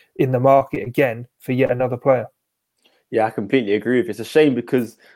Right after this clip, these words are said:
Speaker 2: I think Pepe is clear, he does have the quality. I don't, I just don't think he suits Arsenal. I think we saw for Ivory Coast's goal against France, he was excellent at that. Even in the game in general, he was just creating so many issues for, for Hernandez, and it showed the quality player he is. However, Arsenal,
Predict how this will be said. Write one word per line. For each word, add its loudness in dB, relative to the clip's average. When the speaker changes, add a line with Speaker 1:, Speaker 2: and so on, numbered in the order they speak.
Speaker 2:
I -4
think 2
Pepe 0
is -4
clear, 2
he 2
does 0
have -4
the -12
quality. -2
I -6
don't, -4
I -8
just -12
don't 0
think -8
he -10
suits -8
Arsenal. -2
I -14
think -6
we -8
saw 0
for -8
Ivory -4
Coast's -4
goal -2
against -8
France, -2
he -8
was -8
excellent -4
at -8
that. -4
Even -2
in -6
the -6
game 0
in -8
general, -2
he -6
was -8
just -8
creating -6
so 4
many -2
issues -4
for, 2
for 0
Hernandez, -2
and -8
it -12
showed 4
the -8
quality -2
player -4
he -2
is. 2
However, 2
Arsenal, 2